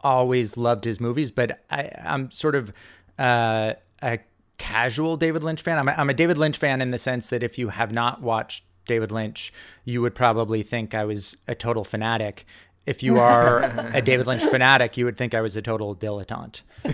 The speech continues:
Speaker 1: Um, so I've seen his movies and I like his movies, but I,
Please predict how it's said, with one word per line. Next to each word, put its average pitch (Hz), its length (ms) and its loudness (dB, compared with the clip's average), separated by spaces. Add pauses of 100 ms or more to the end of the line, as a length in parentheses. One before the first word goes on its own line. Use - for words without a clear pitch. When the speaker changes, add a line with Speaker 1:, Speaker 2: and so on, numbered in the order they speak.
(160)
Speaker 1:
Um, 104 560 2 (440)
so - 140 2
I've 127 120 2
seen 175 240 4
his 147 180 2
movies 139 540 0
and 127 120 -2
I 113 100 -2
like 123 220 0
his 120 140 -6
movies, 117 300 -6
but 117 160 -4
I, 113 240 -4